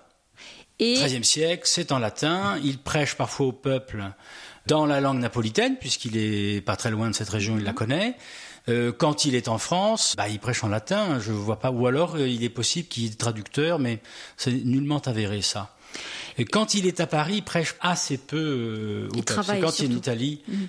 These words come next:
Speaker 2: qu'on lui demande de, de, de faire une prédication. Parce que quand il prêche à des étudiants, vous voyez, comme,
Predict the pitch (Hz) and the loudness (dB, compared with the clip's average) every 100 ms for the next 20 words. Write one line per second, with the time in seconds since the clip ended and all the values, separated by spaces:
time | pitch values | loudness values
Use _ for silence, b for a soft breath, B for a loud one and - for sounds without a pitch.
0 | - 120 113 113 127 131 139 143 143 117 | -4 -2 -2 0 0 2 0 0 -2 -2
1 | 110 107 104 101 101 101 - 131 117 101 | -2 -2 -4 -4 -4 -4 -2 -2 0 -2
2 | - 113 104 110 120 120 202 196 160 151 | -2 -4 -2 -2 -2 0 0 0 -2 -2
3 | 147 123 110 113 110 135 220 277 254 - | -2 0 -2 -4 -2 0 2 0 -4 -18
4 | _ _ - 127 - | _ _ -4 -4 -4